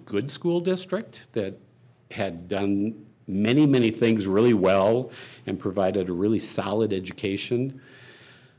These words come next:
But at that point in time, the needs of students were really changing significantly. We had a growing, uh, second language population,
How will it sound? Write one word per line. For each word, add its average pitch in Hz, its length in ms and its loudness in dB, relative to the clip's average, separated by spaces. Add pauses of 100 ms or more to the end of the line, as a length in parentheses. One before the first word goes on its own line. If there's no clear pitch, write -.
(300)
But 147 380 -2 (120)
at 123 140 -4
that 190 200 0
point 147 240 2
in 147 40 -2
time, 110 640 -2 (480)
the 117 120 -2
needs 139 340 2
of 101 100 -2
students 120 460 -2
were 107 80 -6
really 95 240 -4
changing 92 460 -4
significantly. 90 840 -6
We 85 140 -6
had 90 120 -4
a 80 200 -10
growing, 95 800 -2
uh, 85 240 -14
second 95 360 -6
language 92 380 -6
population, 107 1000 -6